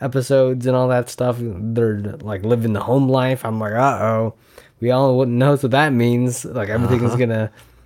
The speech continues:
Speaker 1: hit the fan <laughs> for
Speaker 2: I,
Speaker 1: these
Speaker 2: I
Speaker 1: two.
Speaker 2: hope so. I, I, you know what? I think it would add a different dynamic for season four,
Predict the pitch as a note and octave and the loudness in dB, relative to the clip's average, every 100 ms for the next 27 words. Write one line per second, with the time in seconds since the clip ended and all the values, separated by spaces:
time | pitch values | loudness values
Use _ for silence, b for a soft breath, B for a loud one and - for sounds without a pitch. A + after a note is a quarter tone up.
0 | - - C3+ A#2 - C3 B2+ A2 G#2+ - | -18 -4 -2 -2 0 2 2 2 -4 -8
1 | - _ _ - A#2+ A#2 A2+ G#2+ A#2+ B2 | -14 _ _ -8 -2 0 0 2 0 0
2 | - G2 F#2 - F#3 A3+ G3+ E3+ F3 F#3 | -2 -4 -4 -2 0 2 0 0 2 2
3 | A3 - F3 F3+ D#3+ D3 - B2 A#2 F#2+ | 0 -2 -2 0 0 2 2 2 2 0
4 | A#2+ G2+ G2+ G2 G2 F2+ - - G2+ F2 | 0 0 2 2 0 -2 -4 -4 -2 -2
5 | E2 E2 D2 | -6 -6 -6